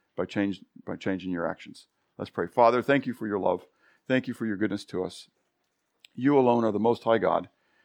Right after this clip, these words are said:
and you are not a respecter of persons. You do not show partiality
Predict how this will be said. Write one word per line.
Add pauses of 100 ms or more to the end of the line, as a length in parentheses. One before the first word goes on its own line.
(140)
and
you
are
not
a
respecter
of
persons. (420)
You
do
not
show
partiality